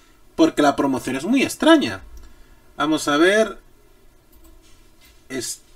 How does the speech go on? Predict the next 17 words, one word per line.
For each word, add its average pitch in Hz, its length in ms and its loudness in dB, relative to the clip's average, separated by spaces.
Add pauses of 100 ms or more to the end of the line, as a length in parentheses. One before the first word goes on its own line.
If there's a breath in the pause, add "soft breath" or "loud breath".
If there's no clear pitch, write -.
(120)
eh, 120 1160 -2 (1700)
así 117 300 -4
lo 143 100 2
veis 135 140 0
mejor, 117 340 -6
¿verdad? 110 300 -8 (720 soft breath)
Mirad 170 460 8 (160)
el 185 160 4
cartel 196 340 6
promocional. 160 640 0 (1300)
No 196 240 4
dice 226 720 8
Season 233 840 6
one. 330 380 10 (1500)
Dice 226 480 0
Complete 214 800 4
Series. 180 720 2